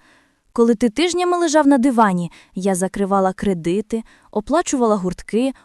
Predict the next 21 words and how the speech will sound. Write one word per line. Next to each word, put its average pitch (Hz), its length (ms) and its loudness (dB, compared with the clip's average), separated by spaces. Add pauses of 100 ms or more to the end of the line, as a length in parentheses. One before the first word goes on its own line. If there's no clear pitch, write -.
(160)
одяг, 262 420 4 (100)
їжу. 269 500 2 (500)
Я 180 260 -6
терпіла, 170 800 -8 (440)
бо 202 140 -2
думала, 190 420 0 (120)
діти 185 480 -4
повинні 208 540 2
бачити 202 460 -4
батька 180 380 -6
поруч. 202 560 -6 (440)
Вона 233 300 -2
ступила 302 460 -4
ближче, 226 680 -6
і 208 100 -4
голос 285 480 -6
здригнувся, 240 840 -6 (320)
але 185 220 -4
не 180 120 -6
від 214 160 -8
слабкості, - 720 -10